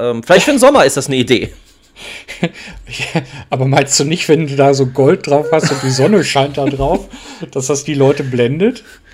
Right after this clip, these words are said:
Speaker 1: Ja, das wäre doch wieder auffällig. Werbung, hallo, besseres <laughs> Gehen kann's doch nicht geben.
Speaker 2: Schon irgendwie und schon irgendwie auch nicht, oder? Hm, ich weiß nicht. Ähm, ja, aber, äh, es ist interessant, ja. Also,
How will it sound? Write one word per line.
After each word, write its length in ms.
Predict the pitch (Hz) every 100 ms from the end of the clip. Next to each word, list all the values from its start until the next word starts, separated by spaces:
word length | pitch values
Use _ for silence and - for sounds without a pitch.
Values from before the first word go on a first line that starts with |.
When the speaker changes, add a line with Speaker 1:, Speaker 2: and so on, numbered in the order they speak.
| - -
Speaker 1:
Ja, 120 | 196
das 240 | - 165 -
wäre 120 | 131
doch 80 | 120
wieder 160 | 127
auffällig. 440 | 117 285 - 113 107
Werbung, 440 | 147 202 226 254 -
hallo, 320 | 98 110 226
besseres 600 | - 101 - 131 175 -
<laughs> 0 |
Gehen 320 | 202 - 285
kann's 180 | - 254
doch 80 | 262
nicht 160 | 262 262
geben. 300 | 262 104 - - - _ _
Speaker 2:
Schon 440 | - - 170 214 220
irgendwie 480 | 180 208 196 196
und 200 | 208 180
schon 280 | 175 175 175
irgendwie 420 | 196 156 143 147
auch 160 | 151 131
nicht, 300 | 139 131 131
oder? 180 | 120 160
Hm, 540 | 160 - - 131 127 -
ich 80 |
weiß 340 | 123 117 123 -
nicht. 200 | 113 - - - - - - -
Ähm, 520 | 143 139 135 131 180 151
ja, 340 | 120 110 117 117 - - -
aber, 440 | 139 147 135 131
äh, 220 | 143 135 135
es 140 | -
ist 120 | 143
interessant, 640 | 269 - - 233 285 143 -
ja. 200 | 123 220
Also, 560 | 120 123 135 135 135